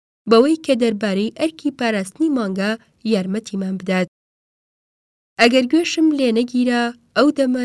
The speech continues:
لە بەرهۆیەکی سادە، ئەویش ئەوەیە توانام بەسەری داناشکێت و لەسەر و توانای منەوەیە و ناتوانم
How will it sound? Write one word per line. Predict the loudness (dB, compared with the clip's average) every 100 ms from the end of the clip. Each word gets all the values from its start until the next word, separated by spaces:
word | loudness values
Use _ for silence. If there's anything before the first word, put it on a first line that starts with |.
| -2
لە | -2
بەرهۆیەکی | -2 -2 -2 -4 -4 -6 -4
سادە، | -6 -4 -2 -2 -4 _ _ _ _
ئەویش | 4 4 0
ئەوەیە | -2 -2 0 -2 -4 _ -2
توانام | 0 0 0 -2
بەسەری | -2 -2 -4 -2
داناشکێت | -2 -2 -4 -4 -4 -4 -2
و | -4 -6 _ _ -2 2
لەسەر | 2 2 -4 -4
و | -4
توانای | -2 -2 0 0
منەوەیە | 0 0 -2 0 0
و | -2 -6 _ _ 0
ناتوانم | 0 0 -4 -4